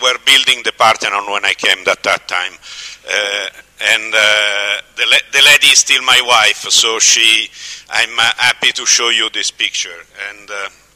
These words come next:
as I've told you before, I'm not a developer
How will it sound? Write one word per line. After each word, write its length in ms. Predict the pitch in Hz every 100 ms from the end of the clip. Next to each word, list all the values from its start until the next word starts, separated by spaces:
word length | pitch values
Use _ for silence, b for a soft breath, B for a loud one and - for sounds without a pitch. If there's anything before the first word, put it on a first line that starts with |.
| _ _ _ _ _ _ - -
as 100 | 117
I've 160 | 113 -
told 300 | 135 131 127
you 100 | 123
before, 500 | 113 - 120 117 120 - B B B B -
I'm 160 | 110
not 160 | 131 151
a 80 | 147
developer 680 | 131 135 131 139 - 143